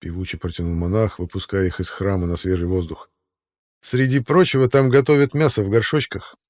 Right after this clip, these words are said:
тушат с пряными травами. У них приятные запеканки из корнеплодов, да и овощные рагу безупречны, с юцинским акцентом". "Что еще за корнеплоды?"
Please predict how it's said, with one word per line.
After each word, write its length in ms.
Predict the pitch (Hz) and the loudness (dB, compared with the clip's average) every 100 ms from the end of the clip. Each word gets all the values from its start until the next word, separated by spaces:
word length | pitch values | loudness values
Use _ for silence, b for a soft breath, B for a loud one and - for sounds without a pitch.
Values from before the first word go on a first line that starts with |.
| - | -6
тушат 320 | 165 - 120 | -4 -2 -6
с 60 | |
пряными 400 | - 131 120 113 | 0 2 4 2
травами. 460 | 110 113 98 85 80 _ _ _ _ _ _ _ _ | 2 2 2 0 -6 _ _ _ _ _ _ _ _
У 80 | 101 | 0
них 180 | 123 127 | 2 4
приятные 460 | 135 127 147 147 135 | 4 6 4 4 2
запеканки 560 | 123 123 135 151 - | 2 2 2 2 0
из 100 | 131 | -2
корнеплодов, 720 | - 127 127 123 123 120 - _ - | 0 2 2 4 4 2 -4 _ 0
да 100 | 110 | 4
и 40 | |
овощные 400 | 113 117 131 135 | 4 4 4 4
рагу 260 | 143 127 120 | 6 4 4
безупречны, 680 | 127 131 131 139 - 98 - | 4 2 2 0 0 -6 -14
с 120 | - 120 | -8 -2
юцинским 540 | 123 - 151 - 127 | -2 2 0 2 0
акцентом". 460 | 127 - 113 - - _ _ _ _ _ _ _ _ _ _ _ _ | 0 0 0 -2 -12 _ _ _ _ _ _ _ _ _ _ _ _
"Что 500 | - - - 78 87 | -14 -14 -8 -2 2
еще 320 | 87 78 87 | 2 0 0
за 140 | 80 85 | 0 -2
корнеплоды?" 680 | 90 80 85 90 78 69 | -2 -2 -2 -2 -2 -2